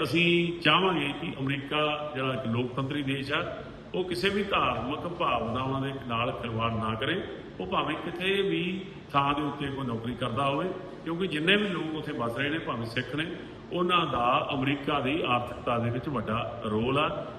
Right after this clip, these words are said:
ਉੱਥੇ ਉਹਨਾਂ ਦਾ ਬੜਾ ਸਤਿਕਾਰ ਪ੍ਰਚਾਰ ਕਰਨਾ। ਸੋ ਇਸ ਗੱਲ ਨੂੰ ਲੈ ਕੇ ਅਸੀਂ, ਅਹ, ਆਉਣ ਵਾਲੇ ਦਿਨਾਂ ਦੇ ਵਿੱਚ ਅਮਰੀਕੀ ਸਿੱਖ ਸੰਸਥਾਵਾਂ ਨਾਲ, ਦੇ ਨਾਲ ਤਾਲਮੇਲ ਕਰਕੇ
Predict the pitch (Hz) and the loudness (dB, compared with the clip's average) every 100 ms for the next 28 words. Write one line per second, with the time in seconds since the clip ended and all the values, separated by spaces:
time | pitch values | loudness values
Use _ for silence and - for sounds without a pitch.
0 | - 147 156 185 185 143 139 131 113 139 | -6 -4 0 0 2 0 -2 -2 0 -2
1 | - - - - 110 113 139 143 135 139 | -2 -8 -10 -10 -2 0 2 0 -2 -4
2 | - 156 147 - - 110 104 104 104 123 | -2 4 4 4 -2 -2 -2 -2 -2 -2
3 | - - - - 165 165 - 175 170 180 | -4 -10 -10 0 2 4 2 0 2 0
4 | 147 143 160 165 - - - - 131 170 | 2 0 2 0 -2 -6 -8 -4 0 4
5 | 170 170 - - 127 123 120 - 120 143 | 4 2 -2 -2 0 2 0 0 2 4
6 | 147 151 139 123 123 135 135 131 131 127 | 6 4 4 4 4 4 2 2 -2 -2
7 | - - - 135 156 175 170 196 196 - | -8 -10 -2 2 4 2 0 0 0 0
8 | 170 170 151 - 139 131 131 127 113 110 | -2 -2 -4 0 0 0 -2 -2 0 0
9 | 110 110 117 117 110 107 120 113 110 107 | 0 -4 -6 -6 -4 -4 -2 -2 0 0
10 | 101 - - 156 143 143 127 110 113 117 | -2 -6 0 4 4 4 0 -2 -4 -4